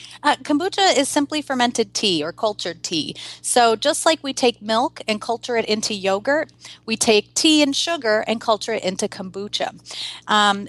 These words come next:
in yogurt, we're just taking, like, a piece of the culture from before. Whereas with kombucha, we have a culture that's called a scoby. That's an acronym for symbiotic culture of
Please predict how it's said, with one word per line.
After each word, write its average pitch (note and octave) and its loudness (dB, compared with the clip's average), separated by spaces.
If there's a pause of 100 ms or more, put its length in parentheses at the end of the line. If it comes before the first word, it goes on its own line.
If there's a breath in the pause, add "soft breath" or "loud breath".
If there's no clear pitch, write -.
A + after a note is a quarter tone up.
(120)
in A3+ 4
yogurt, C4+ 2
we're A#3 -4
just - -4
taking, A#3 0
like, G3+ 0
a G3+ -2
piece A#3 -2
of G#3 -2
the G#3+ -4
culture G#3 -4
from G#3 -6
before. G3+ -2 (800)
Whereas A#3 4
with A#3+ 0
kombucha, B3+ -2
we B3 2
have A#3 4
a A3+ 0
culture B3 -4
that's A3 0
called G#3 0
a - -4
scoby. F#3 -2 (260 loud breath)
That's B3+ 2
an B3+ 2
acronym G#3+ -2
for G3 -10
symbiotic B3+ 2
culture G#3+ -8
of G#3 4